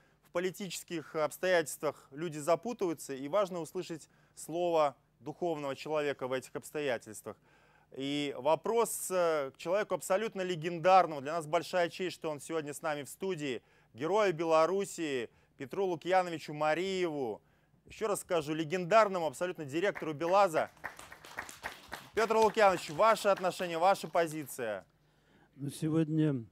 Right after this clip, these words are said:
Speaker 2: белорусский народ показал свою <clears throat> консолидированность вокруг своего лидера.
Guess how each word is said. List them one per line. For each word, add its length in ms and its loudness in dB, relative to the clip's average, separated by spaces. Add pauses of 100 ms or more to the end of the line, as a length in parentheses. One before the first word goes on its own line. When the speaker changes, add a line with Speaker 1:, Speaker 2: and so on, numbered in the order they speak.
(180)
Speaker 2:
белорусский 640 -6
народ 400 -6 (680)
показал 560 -2 (500)
свою 440 -10 (280)
<clears throat> 240 -4
консолидированность 1040 -4
вокруг 400 -8
своего 340 -4
лидера. 440 -10